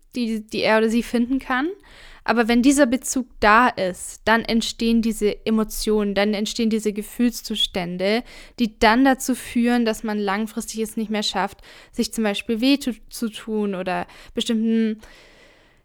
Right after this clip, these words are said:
destruktiven Verhaltensweisen nachzugehen, wie zum Beispiel Essstörungen. Und das ist eben das, warum ich dann zum Beispiel es schaffe, klar vergleiche ich mich oft automatisch im Kopf noch. Da kommt dann so ein,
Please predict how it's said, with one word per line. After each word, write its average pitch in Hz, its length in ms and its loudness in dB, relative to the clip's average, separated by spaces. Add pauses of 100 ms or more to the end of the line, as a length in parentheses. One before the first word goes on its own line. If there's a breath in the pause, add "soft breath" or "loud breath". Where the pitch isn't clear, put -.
(120)
destruktiven 262 560 0
Verhaltensweisen 233 800 2
nachzugehen, 208 1200 -4
wie 208 200 -6
zum 220 160 -6
Beispiel 214 340 -2
Essstörungen. 190 720 -4
Und - 280 -6
das 220 160 2
ist 226 160 -4
eben 214 240 -4
das, 214 240 -4
warum 208 560 -2 (200)
ich - 260 -6
dann 220 280 0
zum 220 140 -6
Beispiel 214 300 -2
es 208 180 -2
schaffe, 233 640 0 (920 soft breath)
klar 294 260 8
vergleiche 220 460 2
ich - 100 -10
mich 226 180 -4
oft - 200 -4
automatisch 202 640 -2
im 196 140 -6
Kopf - 360 -6
noch. 175 200 -6
Da - 120 -4
kommt 214 280 -4
dann 208 140 0
so 190 120 -8
ein, 170 220 -12